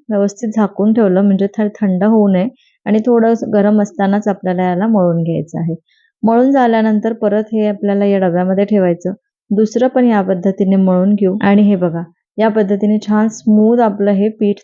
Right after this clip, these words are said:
तयार झालेलं आहे. आता याचे छोटे छोटे गोळे तयार करू आणि पापड लाटायला घेऊ. थोडे गोळे तयार करून वेगळ्या भांड्यामध्ये ठेवायचे, म्हणजे ते लवकर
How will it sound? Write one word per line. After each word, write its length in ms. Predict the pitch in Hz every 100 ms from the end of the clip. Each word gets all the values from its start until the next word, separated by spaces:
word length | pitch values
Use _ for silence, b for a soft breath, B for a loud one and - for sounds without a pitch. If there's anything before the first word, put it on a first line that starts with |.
| 208
तयार 260 | 190 185
झालेलं 380 | 185 185 175 175
आहे. 220 | 170 165 160 _ _ -
आता 320 | 190 220 254 - _ -
याचे 180 | 208 247 233
छोटे 220 | 233 208 240
छोटे 160 | 233
गोळे 380 | 226 208 202 247 294
तयार 220 | 262 202
करू 300 | 196 190 226 _ _
आणि 200 | 185 190
पापड 440 | 254 208 175 175 175
लाटायला 460 | 165 160 160 156
घेऊ. 200 | 156 165 175 _ _ 277
थोडे 240 | 269 285
गोळे 320 | 262 262 254 262
तयार 240 | 226 214
करून 360 | 220 233 226 240
वेगळ्या 340 | 226 214 202 233
भांड्यामध्ये 600 | 233 202 208 208 208 208
ठेवायचे, 520 | 220 196 180 - 220
म्हणजे 320 | 240 190 196
ते 160 | 202 202
लवकर 300 | 185 196